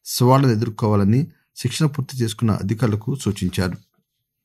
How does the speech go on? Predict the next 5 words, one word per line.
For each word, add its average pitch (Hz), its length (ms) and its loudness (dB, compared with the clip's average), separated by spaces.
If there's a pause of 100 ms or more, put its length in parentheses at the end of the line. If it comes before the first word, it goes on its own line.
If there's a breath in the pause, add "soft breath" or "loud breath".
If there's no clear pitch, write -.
(800)
తిరుమల 160 220 4
తిరుపతి 170 360 -2
దేవస్థానం 120 580 0
పాలక 120 360 -4
మండలి 107 240 0